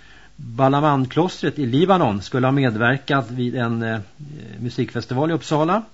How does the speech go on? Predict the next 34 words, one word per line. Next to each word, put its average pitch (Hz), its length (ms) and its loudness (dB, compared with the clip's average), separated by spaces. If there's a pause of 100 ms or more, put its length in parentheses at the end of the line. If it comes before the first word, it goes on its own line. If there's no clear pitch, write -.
(720)
Men 175 280 0
den 185 100 -4
svenska - 280 -4
ambassaden 127 480 -2
i 127 40 -4
Damaskus 135 600 0
hade 131 140 -4
avslagit 135 600 -4
munkarnas 117 560 -4
ansökan 104 540 -6
om 101 100 -6
visum 110 400 -6
till 135 140 -8
Sverige. 80 380 -14 (340)
Som 151 200 0
motivering 170 580 2
för 175 80 -4
avslaget 104 560 -2
angav 117 460 0 (160)
ambassaden 101 760 -4 (300)
att 156 140 -2
de 180 120 -2
sökande 143 480 0
var 151 160 -2
ogifta, 143 600 -2
unga 113 420 2
och 101 320 -12
oetablerade." 107 920 -6 (640)
Och, 185 420 -6
eh, 160 280 2 (120)
man 151 160 -2
ansåg 131 300 -2
då 107 240 -4 (280)
en 135 200 -8